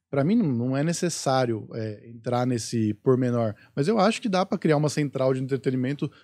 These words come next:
só com inteligência artificial e as pessoas vão consumir, vão aceitar. Cara, as pessoas, elas consomem as maiores mentiras. Assim, coisas que claramente é mentira e a pessoa tá ali assistindo e, e, "Nossa, que demais, olha esse cara, eu adoro esse cara."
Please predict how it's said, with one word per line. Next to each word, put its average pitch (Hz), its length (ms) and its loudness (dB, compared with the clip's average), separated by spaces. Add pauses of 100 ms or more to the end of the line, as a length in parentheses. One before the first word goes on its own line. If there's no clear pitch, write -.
só - 220 0
com 190 100 0
inteligência 160 360 0
artificial 151 520 2
e 180 40 6
as 180 100 0
pessoas 185 300 -2
vão 175 180 0
consumir, 190 600 2 (220)
vão 151 160 2
aceitar. 165 560 2 (240)
Cara, 151 200 0
as 135 80 -8
pessoas, 160 240 -2
elas 208 140 -2
consomem 190 440 -2
as 180 80 0
maiores 180 400 0
mentiras. 175 720 -2 (640)
Assim, 127 420 -6
coisas 180 300 0
que - 100 -6
claramente 202 840 4
é 156 60 4
mentira 151 420 4
e 160 60 6
a 151 40 0
pessoa 151 240 -2
tá 156 140 0
ali 143 140 4
assistindo 156 640 0 (480)
e, 139 400 2
e, - 40 4
"Nossa, 147 280 0
que - 100 -8
demais, 139 400 2
olha 135 140 4
esse 156 180 0
cara, 131 320 0
eu 117 80 4
adoro 123 280 4
esse 127 100 -4
cara." 120 180 0